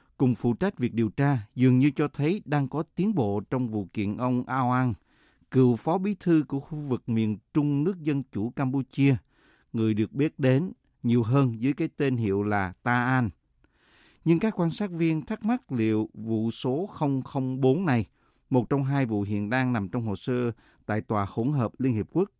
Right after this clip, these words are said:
Campuchia, có thực sự được đưa ra xét xử hay không. Để điều đó có thể xảy ra, thẩm phán Bolander cần phải hoàn tất những cuộc điều tra sơ khởi trước tháng sáu.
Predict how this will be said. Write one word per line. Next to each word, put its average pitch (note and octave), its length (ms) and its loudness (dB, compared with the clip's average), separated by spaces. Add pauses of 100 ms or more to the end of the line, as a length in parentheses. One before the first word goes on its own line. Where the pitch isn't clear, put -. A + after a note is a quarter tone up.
Campuchia, B2+ 580 2 (580)
có F3+ 160 2 (120)
thực C3 180 2
sự A2 380 0
được B2 220 -2
đưa C#3+ 140 2
ra C3+ 140 0
xét E3+ 220 -8
xử G2+ 220 -6
hay C3 140 -2
không. B2 260 2 (680)
Để D3 140 6
điều D#3+ 160 8
đó D#3+ 140 4
có A3 140 -2
thể C#3 200 0
xảy C#3 240 0
ra, D#3+ 260 2 (100)
thẩm B2 200 -2
phán D3 340 -2 (160)
Bolander C#3 520 2 (600)
cần C3 200 4
phải C#3+ 160 0
hoàn C3 280 2
tất - 320 -4
những C3+ 200 2
cuộc B2 240 -2
điều A#2+ 220 0
tra C#3 280 -2
sơ E3 300 0
khởi A2+ 380 -2
trước F#3 280 -2
tháng F#3 180 -4
sáu. F3+ 400 -2